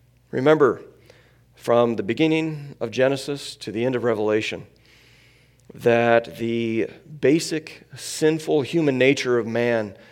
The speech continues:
does not change. We are no more wicked today than in the days of Noah or the days of Adam and Eve and Ca-,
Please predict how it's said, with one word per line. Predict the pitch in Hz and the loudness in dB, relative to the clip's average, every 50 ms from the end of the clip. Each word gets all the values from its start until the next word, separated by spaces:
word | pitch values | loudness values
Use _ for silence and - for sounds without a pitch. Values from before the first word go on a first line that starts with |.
| - - _ _ _ _ _ _ _ | -20 -20 _ _ _ _ _ _ _
does | - 120 117 101 113 | 0 0 0 0 0
not | 110 113 127 139 - | -2 -2 -2 -2 -4
change. | - - - 127 135 120 98 82 - - - - - _ _ _ _ _ _ _ _ _ _ _ _ _ _ _ _ _ _ _ _ _ _ _ _ | -6 -6 -6 -6 -6 -8 -10 -12 -14 -16 -18 -18 -20 _ _ _ _ _ _ _ _ _ _ _ _ _ _ _ _ _ _ _ _ _ _ _ _
We | - 131 151 | -2 2 4
are | 151 147 | 4 4
no | 143 151 160 165 | 6 4 4 4
more | 160 151 156 170 190 196 175 139 | 4 6 6 6 6 6 6 4
wicked | 117 123 143 143 - 135 113 101 | 4 4 2 2 2 -2 -2 -4
today | - 123 98 92 113 123 127 110 92 87 85 - - - _ _ _ _ _ _ _ - | -4 -6 -2 2 2 2 4 2 0 -2 -4 -8 -14 -20 _ _ _ _ _ _ _ -6
than | - 107 104 101 101 101 101 98 95 101 - - - - | -2 -2 -2 -2 -2 -6 -8 -10 -14 -16 -18 -20 -14 -10
in | - 107 | -8 -8
the | 107 104 | -6 -2
days | 92 110 107 110 104 92 | 0 0 0 0 -2 -6
of | 98 87 | -8 -8
Noah | 98 98 98 95 98 98 98 104 110 | -6 -6 -4 -2 -2 -4 -4 -6 -10
or | - - - 95 92 98 | -10 -8 -8 -6 -6 -6
the | 92 92 | -6 -6
days | - 92 92 98 101 101 87 78 | -4 -4 -4 -4 -4 -6 -8 -10
of | 92 92 87 - - - _ _ _ _ _ _ _ - - _ _ - | -10 -10 -12 -14 -20 -20 _ _ _ _ _ _ _ -20 -20 _ _ -6
Adam | - 95 110 110 110 | -2 -2 -2 0 -2
and | 101 101 | -4 -4
Eve | 101 104 110 101 | -4 -4 -4 -6
and | 92 85 | -8 -10
Ca-, | 90 - - 156 90 90 - | -10 -12 -12 -12 -12 -12 -14